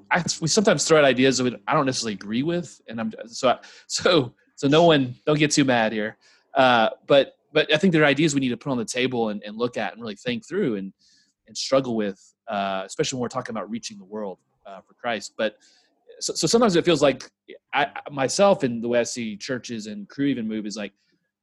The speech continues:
it's the, it's the need to get to numbers that drives the strategy, as opposed to what really should be the hard attitude that probably drives, drives the shat-, strategy. And so, so it's interesting to me because,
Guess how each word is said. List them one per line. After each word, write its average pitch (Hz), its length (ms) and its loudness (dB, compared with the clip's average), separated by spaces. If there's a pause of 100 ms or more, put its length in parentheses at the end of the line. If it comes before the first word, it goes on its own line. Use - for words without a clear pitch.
(140)
it's 127 220 -6
the, 104 380 0 (140)
it's 139 180 -4
the 135 100 -2
need 143 180 2
to 135 80 0
get 123 140 -4
to 117 80 -10
numbers 113 560 -2
that 104 200 -8
drives 107 380 -4
the - 60 -14
strategy, 90 580 -12 (1080)
as 135 160 0
opposed 123 460 0
to 110 280 -4 (260)
what 120 140 0
really 147 160 6
should 139 160 2
be 120 160 0
the 107 80 -2
hard 117 220 2
attitude 98 580 -6
that 92 180 -16
probably 95 520 -16 (240)
drives, 90 460 -14 (100)
drives 98 220 -10
the 104 40 -16
shat-, 87 380 -14
strategy. 95 560 -16 (480)
And 139 80 -4
so, 175 160 2
so - 120 -2
it's 156 100 0
interesting 202 260 0
to 202 60 2
me 208 40 2
because, 131 640 -2